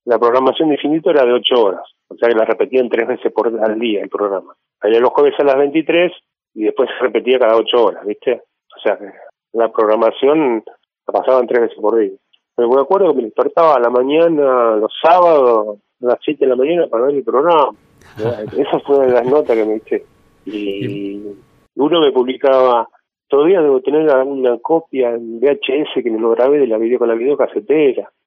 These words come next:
Speaker 1: Y son cosas que te emocionan, los comentarios que te aparecen en mi canal de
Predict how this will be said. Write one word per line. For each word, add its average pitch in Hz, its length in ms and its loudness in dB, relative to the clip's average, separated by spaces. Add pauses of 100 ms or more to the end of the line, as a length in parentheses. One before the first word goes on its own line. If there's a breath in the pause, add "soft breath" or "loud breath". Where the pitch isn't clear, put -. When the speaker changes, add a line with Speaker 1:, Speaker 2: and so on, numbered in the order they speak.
(140)
Speaker 1:
Y - 80 -20
son - 140 -2
cosas 175 280 -2
que - 120 -4
te - 80 -4
emocionan, 123 680 2
los 110 100 0
comentarios 120 440 -2
que 131 60 -8
te 110 80 -2
aparecen 120 520 0
en 117 100 -2
mi 113 80 -4
canal 123 280 0
de 117 140 -2